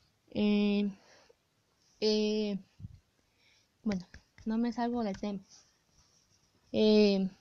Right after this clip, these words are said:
¿cómo s-, cómo para, para evolucionar un arma o armadura? Primero vamos a,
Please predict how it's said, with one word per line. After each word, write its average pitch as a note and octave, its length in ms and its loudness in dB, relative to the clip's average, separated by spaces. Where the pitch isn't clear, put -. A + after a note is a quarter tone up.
¿cómo C4+ 240 8
s-, - 300 -4
cómo E4 340 -2
para, D#4+ 600 6
para D4+ 280 8
evolucionar F#4 560 4
un G#4 80 2
arma F#4 300 6
o G3+ 160 4
armadura? A#3 600 4
Primero E4 600 8
vamos C4+ 600 4
a, C#4 380 4